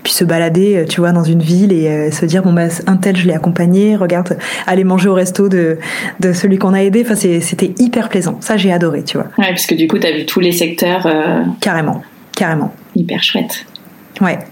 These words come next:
Speaker 1: Et puis à la fin, enfin à la fin, peut-être même assez rapidement, euh, dans les trente secondes, euh, je savais si la personne allait aller au bout ou pas. Tu vois, je pense que être entrepreneur, c'est un état d'esprit. Tu me diras, <laughs> tu vas pas me contredire,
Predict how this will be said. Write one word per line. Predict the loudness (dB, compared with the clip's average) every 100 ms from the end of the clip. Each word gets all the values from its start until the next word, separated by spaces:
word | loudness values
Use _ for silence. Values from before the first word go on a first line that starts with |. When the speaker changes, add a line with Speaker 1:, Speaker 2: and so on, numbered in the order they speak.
| -20 -20 -20 -4 -2
Speaker 1:
Et |
puis | 0 0
à |
la | 0 -2
fin, | 0 0
enfin | 0
à | 0
la | 0
fin, | -2 -2 -4 -14 -20 -8
peut-être | -6 -4 -2
même | -2 0
assez | 0 -2
rapidement, | 0 2 2 2 0 -6 -8 -8 -8 -2
euh, | 0
dans | 2
les | 2 0
trente | 0 0
secondes, | 2 2 4 4
euh, | 2 0 0 -2 0 0
je | 2
savais | 2 2 0
si | 0 0
la |
personne | 0 -2 0 0
allait | 2 2
aller | 2 2
au | 2
bout | 2 2 2 0
ou |
pas. | 0 -2 -4 -2
Tu | 0
vois, | 0
je | 0
pense | -2
que | 0 -2 -4 -8 -4
être | -2 0
entrepreneur, | 0 0 0 0 0
c'est | 0
un | 0
état | 2
d'esprit. | 0 -2 -2 -4 -4 -10 -12 -10 -12 -2
Tu | 0
me |
diras, | 2 2 0 2 2 2 2 -4
<laughs> | -12 -10 -10 -4
tu | -2
vas |
pas | 0
me | 2
contredire, | 2 2 2 2 2